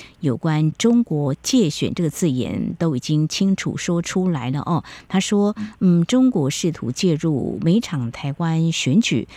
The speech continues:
但这次最严重，那么其中作为包括文攻武吓、经济手段、认知作战、假消息，还有威胁、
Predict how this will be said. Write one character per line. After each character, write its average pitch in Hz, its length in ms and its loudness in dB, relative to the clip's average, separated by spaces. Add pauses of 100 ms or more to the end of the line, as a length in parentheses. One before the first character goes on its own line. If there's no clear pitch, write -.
(160)
但 156 300 2
这 240 240 0
次 - 300 -4 (260)
最 190 160 4 (260)
严 131 240 2
重， 254 320 2
那 160 100 0
么 143 120 2
其 139 160 -2
中 165 180 2
作 165 160 0
为 127 140 0
包 151 180 -2
括 147 240 -2
文 135 220 0
攻 220 200 2
武 135 160 2
吓、 165 380 0
经 208 260 2
济 202 160 2
手 135 280 -2
段、 202 320 2 (240)
认 180 320 2
知 175 240 0
作 220 320 0
战、 170 340 0
假 135 240 -2
消 233 280 0
息， - 280 -2 (200)
还 165 80 0
有 143 60 2
威 170 220 2
胁、 139 380 -4